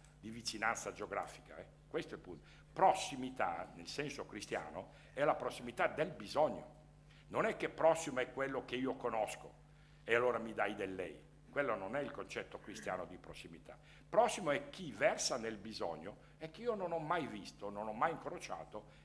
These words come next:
e mi dedico adesso, come appunto la celebre parabola. Ecco allora che per entrambe queste ragioni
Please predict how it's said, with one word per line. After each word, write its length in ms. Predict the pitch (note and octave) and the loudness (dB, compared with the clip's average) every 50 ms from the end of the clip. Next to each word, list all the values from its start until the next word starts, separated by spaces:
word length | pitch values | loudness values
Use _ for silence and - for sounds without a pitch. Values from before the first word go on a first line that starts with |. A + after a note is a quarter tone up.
| - | -8
e 120 | - A#2+ G#2 | -6 -4 -2
mi 180 | G#2+ C3 C3 | -2 -4 -4
dedico 540 | G#2+ G2+ E2+ E2 D#2+ F#2 F2 - F2+ F2 F2 - | -4 -6 -6 -6 -8 -12 -14 -14 -14 -14 -8 -8
adesso, 440 | G2 F2 E2+ D2+ - - - - - | -8 -6 -6 -8 -10 -12 -14 -14 -14
come 260 | - - F#2+ D#2+ E2 | -8 -8 -8 -6 -8
appunto 440 | D#2+ - - F#2+ F#2 D#2 - - D#2 - - - - - - | -10 -12 -10 -12 -12 -12 -12 -14 -18 -20 -20 -20 -20 -12 -6
la 140 | F2+ F2 - | -6 -4 0
celebre 480 | - B2 G#2+ F#2+ F#2 E2+ D#2 F2 E2+ | 2 2 2 2 0 -4 -6 -8 -6
parabola. 460 | - - A2+ E2+ D2 D2 D2+ D2 - - - - - - - - - | -2 -2 -2 -2 -2 -6 -12 -14 -16 -18 -20 -20 -20 -20 -20 -20 -6
Ecco 260 | - C4 C4 - D4 A#3 | -4 -4 0 4 4 6
allora 400 | G3+ F#3 E3 C#3+ B2+ A#2 - - | 8 8 8 8 8 4 2 0
che 140 | - A#2+ | -2 -6
per 180 | - - D3+ D#3 | 0 2 2 2
entrambe 560 | D3+ C#3 - - A3 C4 D4 B3+ F#3 C3+ - | 2 -2 -2 0 0 0 0 0 -2 -4 -4
queste 380 | - E3 F3 - - - B2 G#2+ | -2 -4 -4 -4 -2 -2 -2 0
ragioni 760 | G2+ G2 F#2+ G#2 G2 E2+ D#2+ D#2+ D#2 F#2 - - - - | 0 -2 -4 -4 -6 -6 -6 -8 -10 -12 -14 -14 -18 -20